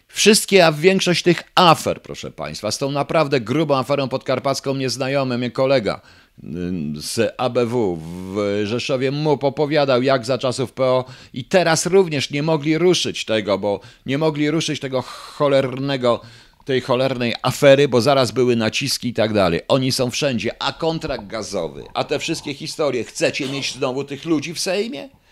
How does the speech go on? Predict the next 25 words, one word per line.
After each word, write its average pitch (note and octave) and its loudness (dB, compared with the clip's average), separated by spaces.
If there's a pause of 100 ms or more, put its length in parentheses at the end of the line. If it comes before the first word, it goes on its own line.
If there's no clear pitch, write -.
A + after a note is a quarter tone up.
(280)
Jak A#3 2
pan F#3+ -2
Kukiz, D#3 0
mówiąc D#3+ -6
po C#3+ -6
tym C#3+ -8
wszystkim, C3 -8 (200)
może D3 0
tak - 0
oszukać D#3 -4
swoich B2 -6
wyborców? G#2 -8
Oszukać D#3+ -2
takich E3 -8
Krzyśków D3 -8
Adamków, A#2 -4 (340)
którzy D#3+ 2
naprawdę, D#3+ 2 (220)
oni A3 2
go B2+ 2
wnieśli A#2+ -4
do A2 -4
tego A#2+ -4
cholernego A2 0
Sejmu, B2+ 4